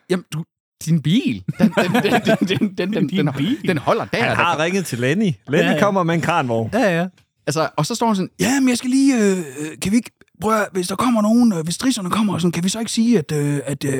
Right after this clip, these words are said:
Speaker 1: at, at, at, at det var fordi, at jeg, at jeg undveg en anden bil?"
Speaker 3: Tror han, han, <laughs> tror han, han ryger i fængsel, eller hvad?
Speaker 1: Jamen, altså, jeg ved ikke, hvad, hvad han har, han har troet her. Han, han ville i hvert fald have mig til at gerne lyve på politiet, så jeg, "Prøv at, det, det, det vil jeg simpelthen ikke involveres i. Altså, jeg skal, jeg skal bare gerne...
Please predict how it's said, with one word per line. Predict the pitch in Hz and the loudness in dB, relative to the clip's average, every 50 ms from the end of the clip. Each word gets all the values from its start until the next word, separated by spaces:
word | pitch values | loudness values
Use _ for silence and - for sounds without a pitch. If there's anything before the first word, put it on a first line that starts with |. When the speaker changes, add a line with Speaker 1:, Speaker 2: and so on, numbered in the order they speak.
| 127 113 | -4 -4
Speaker 1:
at, | 131 131 131 120 135 143 135 - | -4 -6 -6 -4 -6 -6 -6 -4
at, | 147 147 120 - | -4 -8 -6 -4
at, | 147 131 135 - | -6 -6 -6 -6
at | - 131 | -6 -4
det | 151 143 | -2 -2
var | 139 | -2
fordi, | 127 160 170 208 202 151 | -2 0 0 2 2 2
at | 131 131 | 0 0
jeg, | 139 123 - | -4 -4 -4
at | 139 131 | -2 -2
jeg | 139 131 | 0 2
undveg | 147 190 240 262 240 220 190 | 4 6 6 6 6 6 4
en | 170 180 | 4 4
anden | 214 240 208 | 4 4 6
bil?" | 254 277 254 165 101 87 - - | 6 4 4 2 0 -2 -4 0
Speaker 3:
Tror | - 151 | 4 4
han, | 135 123 127 135 131 - - - | 4 6 4 2 2 0 -2 0
han, | 131 123 - | -2 -2 0
<laughs> | - | 0
tror | 165 175 160 | 2 4 4
han, | 139 135 | 4 2
han | 135 - | 2 2
ryger | 139 131 123 120 | 2 4 4 4
i | 113 | 4
fængsel, | - 165 208 254 - - 220 165 - | 4 2 0 0 -2 -8 -10 -10 -10
eller | - - 151 | -10 -8 -6
hvad? | 71 113 113 - _ - | -6 -6 -8 -8 _ -6
Speaker 1:
Jamen, | - - - | -6 -6 -4
altså, | - - | -6 -6
jeg | 135 131 | -4 -4
ved | 120 | -4
ikke, | 127 120 - | -4 -2 -2
hvad, | - 131 101 101 95 104 117 | -4 -4 -4 -8 -10 -8 -6
hvad | 117 110 | -4 -4
han | 117 117 110 | -2 -2 -2
har, | 107 98 | -4 -4
han | 90 87 98 98 | -6 -8 -8 -8
har | 101 | -8
troet | - - - 170 127 110 | -8 -2 0 2 2 4
her. | 120 117 104 104 | 4 2 2 2
Han, | 143 147 147 - | 2 0 0 0
han | 156 175 196 | 0 0 2
ville | 220 214 | 2 2
i | |
hvert | 233 214 | 2 2
fald | 202 170 | 2 2
have | 165 165 | 0 0
mig | 170 | 0
til | - 185 170 156 151 | 0 -2 0 0 0
at | 127 110 | -2 0
gerne | 117 123 127 135 | 0 0 2 2
lyve | 143 151 | 2 0
på | 151 139 | 0 -2
politiet, | - 101 90 - 139 127 | -2 -4 -4 -4 -4 -4
så | 101 98 | -6 -6
jeg, | - | -8
"Prøv | - 90 | -8 -8
at, | 95 85 | -6 -6
det, | - 95 - - | -6 -8 -4 -2
det, | 120 117 107 - | -2 -2 0 0
det | 117 101 | 0 2
vil | 107 | 2
jeg | 98 92 | 2 2
simpelthen | 95 113 107 120 120 123 | 2 2 2 2 2 -2
ikke | - 110 | -6 -6
involveres | 104 90 87 98 139 147 123 - | -4 -2 0 2 2 2 2 0
i. | - 98 | -2 -2
Altså, | 98 98 127 | -2 0 0
jeg | 139 | 0
skal, | - - 113 - | 2 0 -2 0
jeg | - 135 | 0 -4
skal | - - - | -4 0 0
bare | 120 131 139 139 - | 2 2 2 2 2
gerne... | 139 135 139 143 | 2 2 2 2